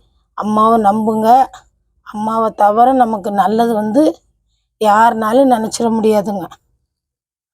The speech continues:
நம்மகிட்ட வந்து காசு பணம் இருந்தா மட்டும்தான் எல்லா உறவும். அப்படி இல்ல அப்படின்னா, நம்மகிட்ட கொஞ்சம் தள்ளி தான் நிப்பாங்க. நம்மகிட்ட காசு இருந்தாலும் சரி, இல்லைன்னாலும் சரி,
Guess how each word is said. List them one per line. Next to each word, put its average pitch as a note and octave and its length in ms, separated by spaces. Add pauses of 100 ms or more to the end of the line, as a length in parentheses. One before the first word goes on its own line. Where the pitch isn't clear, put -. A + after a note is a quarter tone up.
(1040)
நம்மகிட்ட G3+ 400
வந்து A3 220
காசு A3+ 460
பணம் A#3 360
இருந்தா A3+ 320
மட்டும்தான் A#3+ 680 (880)
எல்லா A#3+ 300
உறவும். A#3+ 440 (960)
அப்படி A3+ 360
இல்ல B3+ 360
அப்படின்னா, A#3+ 560 (1500)
நம்மகிட்ட A#3 460
கொஞ்சம் B3 320
தள்ளி A#3 220
தான் A#3+ 200
நிப்பாங்க. G#3+ 340
நம்மகிட்ட G3 400
காசு A#3+ 480
இருந்தாலும் A#3+ 560
சரி, A3 260
இல்லைன்னாலும் A#3 640
சரி, A3 260